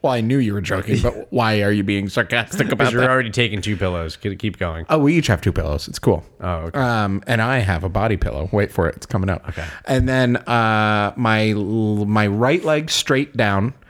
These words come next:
Speaker 1: my left leg up. So I'm doing, like, a four <laughs> symbol. So my, my, my left leg is all the way as high.
Speaker 2: This is why you have loose hips, 'cause you fall
Speaker 1: Yeah,
Speaker 2: asleep with a
Speaker 1: baby.
Speaker 2: hip opener.
Speaker 1: Um, <laughs> with a hip opener. Uh,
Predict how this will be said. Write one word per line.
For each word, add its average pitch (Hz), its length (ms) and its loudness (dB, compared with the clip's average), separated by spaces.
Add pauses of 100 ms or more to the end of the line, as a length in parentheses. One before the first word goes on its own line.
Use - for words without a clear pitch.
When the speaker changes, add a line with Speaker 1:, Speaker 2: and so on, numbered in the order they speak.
(180)
Speaker 1:
my 110 140 2
left 113 380 0
leg 104 380 0 (220)
up. 123 280 0 (120)
So - 180 -4
I'm 98 160 2
doing, 110 240 2
like, 98 180 2
a 87 60 -2
four 101 600 -2
<laughs> - 40 -6
symbol. 110 600 -2 (280)
So - 140 -8
my, 101 300 0
my, 101 340 0 (140)
my 104 140 -6
left 117 280 -2
leg 113 180 0
is 104 80 -2
all 110 460 2
the 107 100 -2
way 95 280 0 (100)
as 87 220 -6
high. - 100 -6
Speaker 2:
This 92 120 0
is 151 60 0
why 147 140 2
you 123 120 0
have 92 100 -2
loose 90 260 -4
hips, 95 260 -2
'cause 90 140 -6
you 85 60 -6
fall 92 260 0
Speaker 1:
Yeah, 73 160 2
Speaker 2:
asleep 85 100 -2
with 76 100 0
a - 20 -4
Speaker 1:
baby. 80 240 -2
Speaker 2:
hip 87 40 -2
opener. 85 380 -8 (300)
Speaker 1:
Um, 104 560 2 (100)
<laughs> - 140 -16
with - 160 0
a - 20 2
hip - 400 -4
opener. - 260 -16 (920)
Uh, 127 380 2